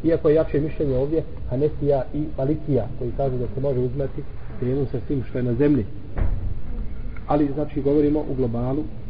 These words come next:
da je legitimno uzimanje tejemuma. Tejemum se može koristiti kada nema vode ili kada čovjek ne može koristiti vodu.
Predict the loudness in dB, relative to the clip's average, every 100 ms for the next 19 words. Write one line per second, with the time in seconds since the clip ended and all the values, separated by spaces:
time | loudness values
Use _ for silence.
0 | -8 -8 -8 -6 -6 -4 -2 -2 -2 -2
1 | -2 -2 -2 -2 -4 -2 -4 -2 -2 -4
2 | -2 2 4 4 4 -2 -6 -6 -8 -6
3 | -6 -6 -6 -8 -8 -8 -8 -8 -8 -8
4 | -8 -8 -8 -8 -8 -8 -8 -8 -8 -8
5 | -6 -6 -6 -6 -8 -8 -8 -8 -8 -8
6 | -8 -8 -6 -6 -6 -6 -6 -6 -6 -6
7 | -6 -8 -6 2 6 6 4 0 0 2
8 | 0 2 0 0 -2 -4 -4 -2 -2 -4
9 | -6 -8 -8 -8 -8 -8 -8 -8 -8 -8
10 | -8 0 2 2 2 2 2 2 0 0
11 | -2 -2 -4 -2 0 0 0 -2 0 -2
12 | -2 -2 -2 -4 -6 -4 -2